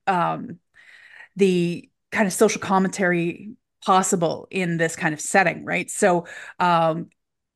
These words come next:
in the narrative, we have the movie that these characters are making. And then there's a competitive queer romance being released in the same, in the same setting, like, in the same, like,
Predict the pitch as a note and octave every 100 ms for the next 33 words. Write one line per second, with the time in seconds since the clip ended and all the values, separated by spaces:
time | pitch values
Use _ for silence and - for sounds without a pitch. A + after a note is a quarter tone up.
0 | _ - C4 C4 A#3 G#3 F3 F3+ F#3+ F3+
1 | F3+ F3 E3 D#3+ F3 F3 - E3+ E3 E3+
2 | E3+ E3+ - - _ - F3 F#3+ G3+ F#3+
3 | E3 E3 E3 D#3+ - _ _ _ F3+ E3+
4 | - F3+ E3+ F3+ G3+ F3+ D#3 - C#3+ -
5 | _ _ _ - _ G3+ G#3 G#3 G#3 G3+
6 | - A3 G#3+ - B3 A#3+ A#3 G#3 F3 F3
7 | G#3 - _ _ - - F#3 F3+ E3 F3
8 | F#3+ F#3 D#3+ D3+ - E3+ D#3+ D#3 D#3 D#3
9 | D#3 - D#3 D3 - D#3 D3+ D#3 _ -
10 | _ _ _ _ _ _ _ _ - A#3+
11 | G#3 F#3 - F#3 F3+ E3 - A3+ F3+ D#3+
12 | E3 E3 - F3 D#3+ D#3 -